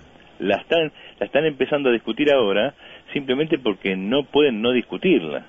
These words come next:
en, en este contexto. Pero la ley del arrepentido, vos fíjate cómo una variante menor de esa ley, que es la posibilidad de,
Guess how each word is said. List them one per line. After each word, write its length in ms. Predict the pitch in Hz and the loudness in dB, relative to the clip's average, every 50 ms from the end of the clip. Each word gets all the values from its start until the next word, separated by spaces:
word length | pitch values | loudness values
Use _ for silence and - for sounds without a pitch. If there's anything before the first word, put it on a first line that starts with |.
| - _ - - - - - | -20 _ -20 -20 -20 -20 -12
en, 160 | - 90 92 - | -10 -10 -8 -6
en 160 | 82 95 98 | -6 -6 -6
este 180 | 98 - 92 80 | -6 -6 -6 -4
contexto. 600 | 90 87 82 - 85 76 - - - - 62 - - - - - - - - - - | -4 -6 -4 -4 -6 -6 -6 -6 -8 -8 -8 -8 -10 -20 -20 -20 -20 -20 -18 -8 0
Pero 380 | 131 123 120 117 117 113 104 - - - - - | 2 4 4 4 4 4 2 -2 -6 -18 -14 -4
la 120 | - 120 143 | 0 2 2
ley 160 | 233 311 302 | 4 4 4
del 120 | 214 120 101 | 4 4 2
arrepentido, 840 | 98 98 98 - - 92 90 85 78 76 65 67 73 73 80 98 - _ _ _ _ _ _ _ _ | 0 0 -4 -4 -4 -6 -6 -6 -8 -8 -6 -6 -6 -6 -8 -8 -12 _ _ _ _ _ _ _ _
vos 100 | - 156 | -6 -2
fíjate 300 | - 170 156 156 143 131 | 0 2 0 2 2 0
cómo 340 | 113 117 120 123 127 135 131 - - - - - - - - | 0 0 0 2 2 0 -2 -4 -10 -20 -20 -20 -20 -12 -8
una 180 | 113 131 123 113 | -2 0 2 2
variante 480 | 101 101 107 127 135 139 131 117 110 98 | 4 2 2 2 0 0 0 -2 -2 -2
menor 360 | 95 110 156 185 131 95 87 | 0 0 2 2 2 2 0
de 100 | 87 90 | 0 -2
esa 180 | 87 - - 87 | -4 -2 -2 -2
ley, 400 | 87 92 90 82 82 85 90 - - _ _ - - | -2 0 0 -2 0 -2 -4 -6 -8 _ _ -14 -8
que 140 | - 78 87 | -6 -4 -4
es 60 | 87 | -2
la 160 | 85 82 80 | 0 -2 -2
posibilidad 680 | - - 80 - - 78 76 76 78 80 92 98 95 87 | -2 -2 -6 -6 -6 -8 -8 -8 -6 -2 0 0 0 0
de, 280 | 80 87 90 98 101 | 0 -2 0 0 0